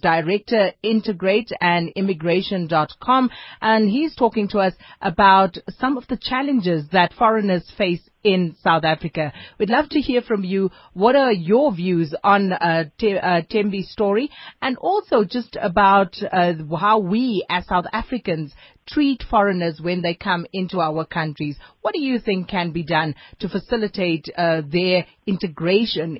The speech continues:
into society? And if you'd like to share any other stories or anecdotes or have any words for, uh,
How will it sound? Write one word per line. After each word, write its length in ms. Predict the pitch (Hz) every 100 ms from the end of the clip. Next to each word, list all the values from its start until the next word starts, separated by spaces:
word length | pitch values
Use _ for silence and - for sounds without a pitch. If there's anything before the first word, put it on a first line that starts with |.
| -
into 320 | 202 185 180
society? 880 | - 160 - 170 160 165 - 160 147 - - -
And 340 | 185 180 165
if 220 | - 180
you'd 160 | 190 180
like 180 | 175 180
to 80 | 190
share 240 | 202 165
any 220 | 185 185
other 380 | - 185 180 170
stories 640 | 160 - 226 214 214 202 - - -
or 140 | 165 -
anecdotes 680 | 220 240 180 208 202 - -
or 240 | 190 170
have 220 | 170 190 196
any 180 | 208
words 420 | 185 185 196 180 - - _ -
for, 400 | 190 170 170 -
uh, 340 | 175 175 165